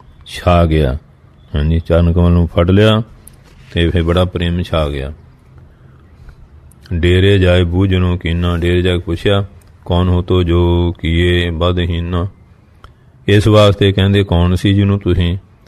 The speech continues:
ਹਾਂਜੀ, ਬੰਧਨ ਮੁਕਤ ਕਰਤਾ, ਬੰਧਹੀਨਾ, ਹਾਂਜੀ, ਮੁਕਤ ਕਰਤਾ?" ਤੇ ਛਿਨ ਮੂਲੇ ਕੁ-, ਕੋ ਜੋ ਪ੍ਰਸੰਗਾ, ਉਸ ਵੇਲੇ ਜਿਹੜਾ ਮੂਲੇ ਦਾ ਪ੍ਰਸੰਗ ਸੀ, "ਗੁਰੂ ਸੁਨਾਏ ਦੀਨ ਤੇ ਸੰਗਾ", ਸਤਿਗੁਰਾਂ ਨੇ ਉਹਨੂੰ ਸੁਣਾਤਾ।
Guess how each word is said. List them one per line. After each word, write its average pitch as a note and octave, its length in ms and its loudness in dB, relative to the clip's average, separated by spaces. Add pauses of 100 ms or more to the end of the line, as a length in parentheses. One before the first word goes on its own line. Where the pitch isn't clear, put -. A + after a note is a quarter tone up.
(200)
ਹਾਂਜੀ, F#2 240 0
ਬੰਧਨ G2+ 760 0 (720)
ਮੁਕਤ F2+ 400 0
ਕਰਤਾ, D#2 480 -2
ਬੰਧਹੀਨਾ, E2 840 -2 (480)
ਹਾਂਜੀ, F2 120 0
ਮੁਕਤ F#2 300 2
ਕਰਤਾ?" F2 460 0 (640)
ਤੇ G2 160 2
ਛਿਨ G2 240 0
ਮੂਲੇ F2+ 400 2
ਕੁ-, E2 240 -4 (100)
ਕੋ F2 180 0
ਜੋ F2 160 2
ਪ੍ਰਸੰਗਾ, F2 360 -2
ਉਸ F2 180 -4 (100)
ਵੇਲੇ F2+ 200 0
ਜਿਹੜਾ F2+ 160 -2
ਮੂਲੇ E2+ 240 -2
ਦਾ F#2+ 120 0
ਪ੍ਰਸੰਗ G2+ 400 -2
ਸੀ, A2 220 -4 (680)
"ਗੁਰੂ F2+ 220 2
ਸੁਨਾਏ F2+ 360 0
ਦੀਨ E2+ 260 -2
ਤੇ E2+ 160 0
ਸੰਗਾ", F2 360 -2 (760)
ਸਤਿਗੁਰਾਂ G2+ 560 2
ਨੇ G2+ 80 2
ਉਹਨੂੰ G#2 180 2
ਸੁਣਾਤਾ। D#2 520 -2